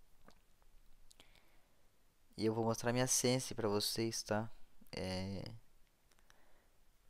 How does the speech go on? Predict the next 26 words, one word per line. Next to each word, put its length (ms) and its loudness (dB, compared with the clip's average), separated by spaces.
Uma 140 0
recomendação 800 4
primeiro. 440 0
Eu, 340 0
eu 220 -2
peguei 380 -2
Sense 480 0
não 120 0
sei 220 0
de 100 -2
quem, 420 -2
mas 220 6
eu 80 6
nunca 340 0
copiei. 640 2
Eu 40 0
sempre 360 -2
pegava 460 4
uma 160 2
Sense 560 0
tal, 260 10
vamos 220 2
supor, 440 4
um 140 0
Cosmos, 640 4
um, 420 -6